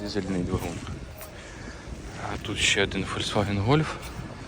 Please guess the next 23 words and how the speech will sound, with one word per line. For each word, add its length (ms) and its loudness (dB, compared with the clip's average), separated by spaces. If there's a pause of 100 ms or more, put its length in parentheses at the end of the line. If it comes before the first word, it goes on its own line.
(440)
чотирнадцять 680 4
вісімсот 600 2
ціна, 500 6
дизель, 320 6 (100)
сімнадцятий 600 2
рік, 160 6 (200)
теж 220 6
один 220 4
і 40 2
шість 320 0
на 220 4 (160)
автоматичній 680 2
коробці 320 2
передач. 480 4 (960)
тюф 160 0 (100)
присутній, 600 0 (1400)
без 160 2
підкрасів 560 0 (120)
автомобіль, 380 2
чотирнадцять 640 4
вісімсот 560 0 (200)
доларів. 340 2 (280)
Ось 260 6